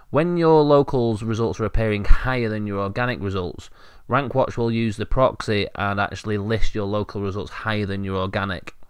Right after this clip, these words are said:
Something I actually just wanted to point out is here at Rank Watch we do take a great deal of care and pride in the accuracy of our results.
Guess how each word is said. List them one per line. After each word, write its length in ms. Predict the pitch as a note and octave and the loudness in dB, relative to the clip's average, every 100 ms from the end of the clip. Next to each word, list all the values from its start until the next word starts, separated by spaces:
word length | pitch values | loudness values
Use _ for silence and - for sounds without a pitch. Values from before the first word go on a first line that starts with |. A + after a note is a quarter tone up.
| - - - - - - _ - - - | -18 -20 -20 -20 -20 -20 _ -20 -20 -12
Something 380 | - D4 D4 G3 | -4 -2 0 2
I 80 | F3+ | 4
actually 260 | C3 D#3 | 2 -2
just 180 | C#3 - | -4 -2
wanted 360 | C3+ B2+ B2+ A2+ | -2 -2 -4 -6
to 240 | A#2+ A2+ | -4 -4
point 480 | - B2+ A#2+ A2 C3 | -4 -2 -2 -2 0
out 320 | C3 A2+ F#2+ - - - - | 2 0 -2 -10 -20 -8 -4
is 180 | A2 | -2
here 240 | G#2+ D#3+ D#3 | 2 2 2
at 80 | D#2+ | 4
Rank 280 | D3+ C#3 A2 | 2 4 0
Watch 220 | F#2 G2+ | -2 -2
we 40 | |
do 120 | B2+ | -4
take 380 | C3 C3+ A#2+ A2 | 0 0 0 -4
a 20 | |
great 400 | G#2+ - B2+ B2 | -6 0 0 0
deal 300 | - A2+ G#2+ | -2 -2 0
of 180 | G#2+ G2 | -2 -4
care 340 | - A2+ A2 G2+ | -2 0 2 0
and 140 | G2+ | -2
pride 400 | - A2+ A#2 G#2+ | 0 4 4 2
in 100 | G2 | -2
the 100 | G2 | -4
accuracy 520 | G#2+ - A2 G2+ G2+ | -6 -6 -8 -6 -4
of 140 | G2 F#2+ | -4 -4
our 180 | F#2+ | -4
results. 460 | G2 G2 F2 - | -4 -4 -6 -10